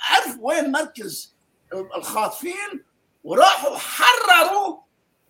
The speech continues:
مرته لهيدا الكونغرس. كويس؟ راحوا أس-، آه، ألقوا القبض على الخاطف بعد شهرين.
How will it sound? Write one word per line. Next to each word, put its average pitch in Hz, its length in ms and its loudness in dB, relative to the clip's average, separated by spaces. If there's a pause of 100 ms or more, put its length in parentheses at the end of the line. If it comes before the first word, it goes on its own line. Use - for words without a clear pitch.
(180)
مرته 262 440 2
لهيدا 240 360 -4
الكونغرس. - 540 -10 (300)
كويس؟ - 400 -8 (540)
راحوا - 460 -4
أس-، 262 140 -2
آه، 196 720 -6
ألقوا 285 240 -2
القبض 294 360 -6
على - 220 -14
الخاطف - 340 -6
بعد - 200 -2
شهرين. 233 540 -6